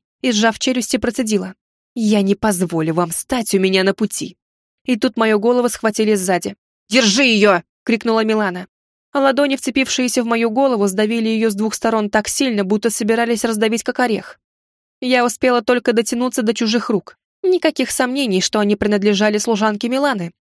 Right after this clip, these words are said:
которая напала на меня сзади. Когда моя соперница выставила вперёд руку, и та замерла прямо перед моим лицом, а в пальцах был сжат.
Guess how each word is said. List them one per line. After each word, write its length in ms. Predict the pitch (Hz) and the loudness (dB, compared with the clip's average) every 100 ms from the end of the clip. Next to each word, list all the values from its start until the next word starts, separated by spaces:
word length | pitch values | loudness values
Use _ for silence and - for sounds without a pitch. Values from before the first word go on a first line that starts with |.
| _ | _
которая 380 | 208 202 196 190 | -2 0 2 0
напала 340 | 190 196 208 | 0 2 2
на 100 | 214 | 0
меня 240 | 208 202 196 | 0 0 0
сзади. 380 | 175 175 175 - _ _ _ | -2 -4 -6 -14 _ _ _
Когда 280 | 240 220 220 | -2 2 2
моя 220 | 220 214 | 2 0
соперница 540 | 226 214 214 214 - | -2 -2 -2 -2 -2
выставила 460 | 208 208 214 202 196 | -2 0 0 0 0
вперёд 360 | - 208 202 - | 0 0 0 -2
руку, 320 | 285 202 175 _ - | -6 -8 -14 _ -6
и 100 | 285 | 0
та 200 | 294 254 | 2 2
замерла 400 | 240 247 254 254 | 0 0 0 0
прямо 280 | 247 233 | 0 0
перед 220 | 220 220 208 | 0 0 2
моим 260 | 214 208 | 0 2
лицом, 400 | 208 - 254 190 - _ | 0 0 -4 -6 -14 _
а 80 | 202 | -6
в 100 | 190 | -2
пальцах 400 | - 240 254 233 | 0 0 0 -4
был 220 | 208 220 | 0 0
сжат. 360 | 202 196 208 | 0 0 -2